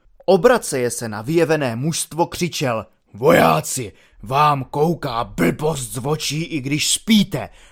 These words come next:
a když se probudíte, tak se, chlapi, tváříte, jako by každý z vás sežral vagón dynamitu.“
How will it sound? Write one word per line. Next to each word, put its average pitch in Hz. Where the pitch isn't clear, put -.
a 110
když 120
se 113
probudíte, 151
tak 170
se, 123
chlapi, 151
tváříte, 147
jako 143
by 151
každý 156
z 113
vás 160
sežral 175
vagón 175
dynamitu.“ 190